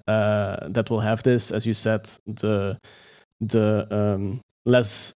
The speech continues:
less developed, uh, countries will probably move to this faster because they're also innovating at a much faster rate than maybe Western countries are at the moment. Um, on top of that, I do think that more, uh, totalitarian,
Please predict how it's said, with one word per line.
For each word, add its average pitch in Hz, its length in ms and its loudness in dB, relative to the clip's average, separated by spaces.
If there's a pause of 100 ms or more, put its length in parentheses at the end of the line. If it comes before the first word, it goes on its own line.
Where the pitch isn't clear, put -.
less 123 180 4
developed, 120 640 2
uh, 123 160 4
countries 120 420 2
will 120 80 4
probably 120 540 4
move 117 240 2
to - 80 -4
this 113 160 2
faster 117 380 2
because 113 360 2
they're 110 220 4
also 113 320 2
innovating 120 500 4
at 113 80 2
a 113 140 -2
much 123 180 0
faster 113 380 0
rate 110 260 2
than 107 400 0 (300)
maybe 120 180 4
Western 117 360 2
countries 123 400 2
are 127 180 2
at 123 100 0
the 123 60 -2
moment. 127 540 0 (460)
Um, 107 760 2
on 110 140 -4
top 120 200 0
of 113 140 0
that, 113 420 2
I 113 160 0 (600)
do 135 140 4
think 123 380 2
that 113 160 2
more, 113 400 2 (400)
uh, 113 160 0
totalitarian, 117 1000 2